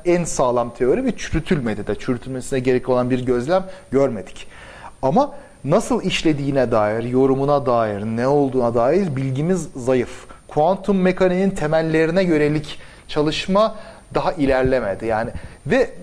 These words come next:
bir sürede bu çalışma pek de iyi, böyle çalışmalara pek iyi gözle bakılmadı.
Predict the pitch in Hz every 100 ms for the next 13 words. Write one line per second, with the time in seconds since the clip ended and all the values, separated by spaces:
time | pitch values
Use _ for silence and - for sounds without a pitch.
0 | - 131 196 302 - 202 220 190 165 180
1 | - 180 190 - 196 220 - - - 196
2 | - 208 196 - - - 180 185 160 175
3 | 180 190 190 180 170 190 190 165 165 156
4 | 151 143 147 123 - 127 95